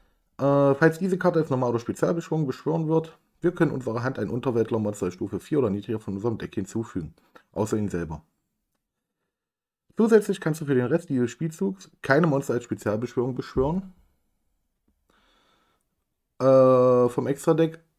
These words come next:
beschwören, außer Finsternis Synchromonster. Ja, irgendwie schade mit dem Fokus. Ähm, falls ein oder mehr Karten, die wir kontrollieren, durch einen Karteneffekt zerstört würden,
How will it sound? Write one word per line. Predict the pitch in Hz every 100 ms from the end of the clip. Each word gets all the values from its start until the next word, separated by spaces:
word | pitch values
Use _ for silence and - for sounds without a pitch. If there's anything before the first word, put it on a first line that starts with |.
| _
beschwören, | 143 143 165 165
außer | - 127 143
Finsternis | - 139 - 139 135 -
Synchromonster. | 113 113 92 80 80 - 123 190 220 - _ _ _ _ -
Ja, | 76
irgendwie | - 92 135 131 131 _ _ _ _ _ _ _ _
schade | - 127
mit | 113 92
dem | 90
Fokus. | - 104 165 165 -
Ähm, | - 143 156 160 165 165 160 _ _ _ _ _
falls | 147 151
ein | 156 180
oder | 180
mehr | 143 139
Karten, | 135 135 135 156 127
die | 131
wir | 127
kontrollieren, | - 120 117 110 160 190
durch | 139
einen | 113
Karteneffekt | 110 123 - 135 120 -
zerstört | 90 - 131 156 131
würden, | 143 180